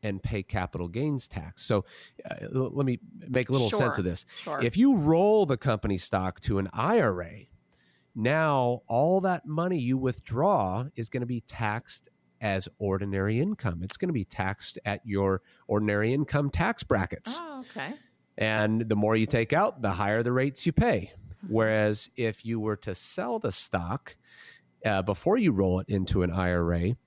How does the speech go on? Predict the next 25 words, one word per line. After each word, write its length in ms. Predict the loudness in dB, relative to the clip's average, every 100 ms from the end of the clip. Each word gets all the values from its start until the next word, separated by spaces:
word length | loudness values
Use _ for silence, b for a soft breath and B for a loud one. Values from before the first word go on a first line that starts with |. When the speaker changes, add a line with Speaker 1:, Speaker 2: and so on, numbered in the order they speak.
| B B B B -4
Speaker 1:
uh, 140 | 0 0
you'd 180 | 0
be 100 | -2
paying 500 | -2 0 0 0 -2 -4
at 160 | -6 -6
the 60 |
capital 480 | -2 -2 -2 -4 -6
gains 500 | -4 0 2 2 -2
tax 360 | -4 -6 -6 -4
rates, 260 | -4 -4 -6
which 220 | -6 -6
could 140 | -6
be, 280 | -6 -8 -10 -16 -20 _ _ -16
uh, 120 | -14 -14 -12
you 120 | -8
know, 60 | -6
zero 480 | -4 -2 2 2 2
for 180 | 2 2
some 220 | 2 4
people, 380 | 2 4 2 0
could 200 | -4 -6
be 80 |
Speaker 2:
Mm-hmm. 80 | -10
Speaker 1:
fifteen 400 | -8 -8 -4 -4
percent 420 | -2 -2 0 -2